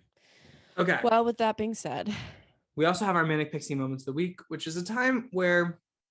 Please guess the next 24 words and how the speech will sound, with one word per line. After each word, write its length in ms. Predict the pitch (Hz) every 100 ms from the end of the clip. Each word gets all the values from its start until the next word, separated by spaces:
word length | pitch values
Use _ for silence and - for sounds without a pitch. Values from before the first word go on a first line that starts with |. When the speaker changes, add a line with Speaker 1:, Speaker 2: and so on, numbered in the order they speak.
| _ _ _ _ _ _ _ - _ _ _
Speaker 1:
you 80 | 170
know, 540 | 165 156 160 165 170 _ _ _ _ _ _ _ _
we 100 | 190
just 100 | 294
felt 180 | - 175
like 460 | 165 156 151 - - _ _ _
little 140 | 160 180
church 360 | - 143 139
girls, 540 | - 139 135 139 151 -
little 280 | 151 147 147 _ _ _ _
girls 220 | 143 156
Speaker 2:
So 60 | 214
Speaker 1:
walking 240 | 143 -
home 100 | 196 196
Speaker 2:
sweet. 260 | 190 202
Speaker 1:
from, 60 | 202 - - - - _ _
little 180 | 156 226
girls 560 | 226 220 220 220 220
who, 600 | 202 156 147 139 135 135 131
you 80 | 139
know, 260 | 123 123
coming 220 | 120 175
home 280 | 190 180 180
from 600 | 175 160 151 151 143 139